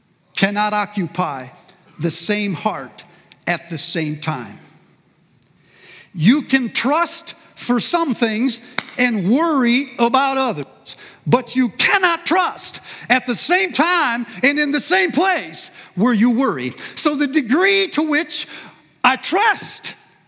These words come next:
is the degree to which I do not worry. And the degree to which I worry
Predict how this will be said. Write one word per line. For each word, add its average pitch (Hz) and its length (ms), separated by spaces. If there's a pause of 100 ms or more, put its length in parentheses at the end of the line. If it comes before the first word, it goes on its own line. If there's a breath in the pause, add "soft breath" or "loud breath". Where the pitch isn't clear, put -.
(380)
is 320 340
the 330 80
degree 349 560
to 294 140
which 294 500 (300 loud breath)
I 233 120
do 262 200
not 269 200
worry. 170 420 (280 loud breath)
And 285 160
the 294 80
degree 311 540
to 311 160
which 359 260
I 359 80
worry 330 480